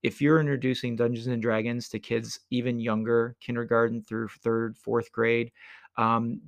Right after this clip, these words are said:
the, they would just probably enjoy flipping through these and, uh, and looking at the pictures. And then you or someone else, a mentor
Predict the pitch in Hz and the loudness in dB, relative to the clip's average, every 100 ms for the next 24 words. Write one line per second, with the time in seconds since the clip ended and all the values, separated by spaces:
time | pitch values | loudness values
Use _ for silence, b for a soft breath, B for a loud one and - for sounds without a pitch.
0 | - 185 - _ - 139 131 131 117 - | -10 -8 -8 _ 4 4 4 0 -2 2
1 | 117 117 113 110 107 107 107 107 - 117 | 2 4 2 2 0 0 0 -2 -4 -4
2 | 117 110 110 107 107 107 104 101 - 110 | -4 -6 -4 -2 0 2 0 -4 -8 -2
3 | 104 101 101 98 98 98 95 - 120 113 | 0 0 -2 -2 -2 -2 -4 -4 -4 0
4 | 120 117 123 113 107 - 110 - 107 104 | 0 2 0 -2 -4 -4 -6 -2 0 2
5 | 104 101 - 117 113 107 110 - 120 117 | 2 -2 -6 -4 0 0 -2 -8 -8 4
6 | 135 143 131 117 110 139 147 117 - 131 | 8 10 8 4 0 0 0 -2 -2 0
7 | 117 113 113 107 - 110 110 110 117 113 | 0 0 0 -2 -4 -2 -2 -2 -2 2
8 | 113 | 2